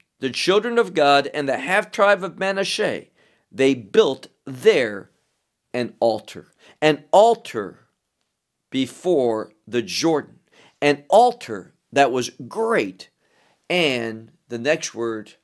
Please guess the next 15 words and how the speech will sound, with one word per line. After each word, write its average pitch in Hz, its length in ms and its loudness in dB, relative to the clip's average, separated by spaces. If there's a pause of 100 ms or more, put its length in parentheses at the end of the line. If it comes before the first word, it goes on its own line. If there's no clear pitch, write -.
(400)
is 120 200 -4
the 117 100 -6
Hebrew 139 320 -4
word 113 300 -6 (120)
mar'eh, 123 840 0 (380)
which 139 300 -2
is 113 340 -4 (120)
of 131 160 2
an 131 100 -6
appearance. 123 580 -4
It 127 180 -8
made 135 420 -4
quite 135 500 -2
an 113 120 -8
impression. - 560 -8